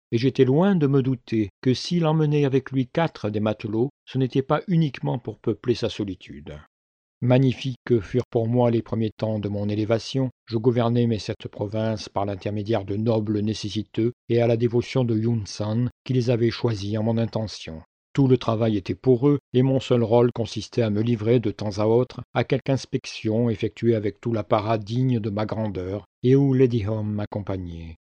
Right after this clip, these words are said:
Nous possédions tous deux sur la côte sud un palais d'été fort agréable, et où nous résidions de préférence. Pour me divertir, j'encourageais les sports parmi les nobles, principalement la lutte et le tir à l'arc, où leur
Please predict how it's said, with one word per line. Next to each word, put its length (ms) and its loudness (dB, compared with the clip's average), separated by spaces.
Nous 100 2
possédions 560 2
tous 180 -2
deux 200 2
sur 120 -2
la 120 0
côte 320 -2
sud 460 -2
un 120 -2
palais 260 0
d'été 320 -2
fort 240 -4
agréable, 600 0
et 400 4
où 180 0
nous 200 4
résidions 640 2
de 100 -2
préférence. 800 -6
Pour 120 2
me 120 6
divertir, 640 0
j'encourageais 600 0
les 80 2
sports 480 -6
parmi 220 -2
les 120 0
nobles, 380 -4
principalement 640 -2
la 140 6
lutte 320 0
et 100 -2
le 140 -2
tir 220 -4
à 60 0
l'arc, 440 -6
où 80 2
leur 140 4